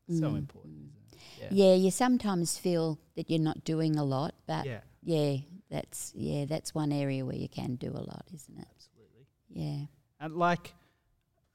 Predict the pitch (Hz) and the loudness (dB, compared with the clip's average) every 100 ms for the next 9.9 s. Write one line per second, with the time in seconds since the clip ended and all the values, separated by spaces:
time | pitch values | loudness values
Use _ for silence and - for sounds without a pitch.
0 | _ _ _ _ _ - 160 190 190 180 | _ _ _ _ _ 0 4 6 6 4
1 | 151 165 180 180 160 156 - 131 131 127 | 2 4 6 6 6 4 2 2 2 2
2 | 120 110 - - - _ _ _ 135 - | 2 -2 -6 -16 -20 _ _ _ -20 -20
3 | _ _ - 117 - 123 113 113 113 139 | _ _ -2 -2 0 -2 -2 -2 0 -2
4 | 170 175 247 247 - _ _ _ _ _ | -2 -4 -6 -12 -16 _ _ _ _ _
5 | _ - 123 143 156 185 - 135 123 113 | _ -8 -2 0 2 0 0 -2 0 0
6 | 117 117 - 113 104 113 _ _ _ _ | 0 -2 -6 -8 -8 -10 _ _ _ _
7 | _ _ _ _ 135 127 120 - 113 113 | _ _ _ _ -4 -4 -4 -4 -4 -4
8 | - 107 110 110 - 104 107 113 131 247 | -6 -6 -6 -6 -10 -10 -8 -6 -6 -8
9 | _ _ _ _ _ _ _ 110 107 | _ _ _ _ _ _ _ -12 -12